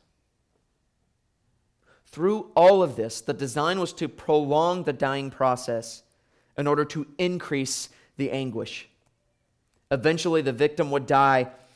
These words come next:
of asphyxiation or of cardiac arrest due to lack of oxygenation in the blood, or to dehydration, or to blood loss, or in most cases, some combination of all of these things.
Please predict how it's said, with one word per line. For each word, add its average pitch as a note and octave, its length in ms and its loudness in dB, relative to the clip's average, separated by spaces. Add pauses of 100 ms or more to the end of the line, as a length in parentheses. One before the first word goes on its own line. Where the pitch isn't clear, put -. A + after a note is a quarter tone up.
(160)
of A#2 160 0
asphyxiation C#3+ 960 -2 (380)
or D#3+ 120 6
of D#3 120 0
cardiac D#3+ 580 4
arrest C#3+ 600 2 (480)
due C#3+ 140 -2
to C#3 80 0
lack C3 260 4
of C#3 100 -4
oxygenation B2 720 -4
in A#2+ 80 -8
the A#2+ 80 -8
blood, A#2+ 400 0 (220)
or D#3+ 80 2
to D#3 120 -4
dehydration, D#3+ 640 2
or D3 120 0
to D3 180 -2 (220)
blood D#3 380 6
loss, C#3 440 2 (340)
or F3+ 240 8
in F3 280 0
most F3 320 6
cases, A#3 680 0
some E3+ 300 -6
combination D3 680 -2
of B2+ 100 -6
all C#3 220 2
of B2 100 -4
these B2 220 -10
things. C3+ 340 -8